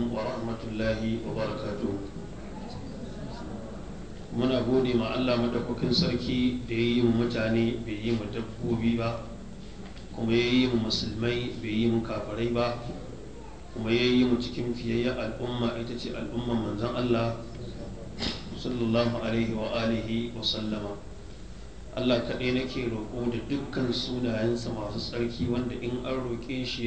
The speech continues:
yake karɓawa, ko dukkan siffofinsa maɗaukaka wanda in an roƙe shi yake bayarwa,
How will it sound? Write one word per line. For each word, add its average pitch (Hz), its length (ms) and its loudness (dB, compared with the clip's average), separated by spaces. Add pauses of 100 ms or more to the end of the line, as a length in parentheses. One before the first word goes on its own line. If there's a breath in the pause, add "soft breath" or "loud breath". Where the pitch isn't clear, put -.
yake 113 320 -6 (640)
karɓawa, 117 720 0 (680)
ko 117 140 0
dukkan 131 480 0
siffofinsa 127 800 0
maɗaukaka 117 640 -2
wanda 120 320 0
in 127 240 -2
an 131 160 0
roƙe 120 320 -2
shi 117 240 2
yake 117 240 0
bayarwa, 110 720 0